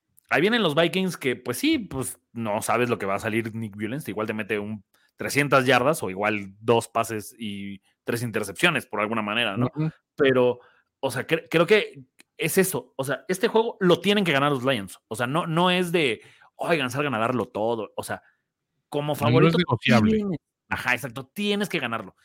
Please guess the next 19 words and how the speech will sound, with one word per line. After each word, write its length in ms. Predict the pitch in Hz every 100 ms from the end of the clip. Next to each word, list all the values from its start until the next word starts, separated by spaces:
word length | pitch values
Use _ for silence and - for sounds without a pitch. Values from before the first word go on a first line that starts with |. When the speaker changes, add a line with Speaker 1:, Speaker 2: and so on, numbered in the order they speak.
| _ _ _
Speaker 1:
porque 300 | 170 151 165
donde 200 | 165 165
no 120 | 190
lo 100 | 240
ganen, 300 | 185 208 202 139
sí 240 | - 170
creo 200 | 175 175
que 200 | 170 127
vamos 360 | 127 135 143 -
a 40 |
ver 300 | 117 123 - -
algo 440 | 98 113 135 131
como 240 | - 98 101
una 180 | 127 139
caída 320 | 143 147 143
donde 300 | 127 101 95
va 120 | 92
a 40 | 107
llegar 380 | 117 123 127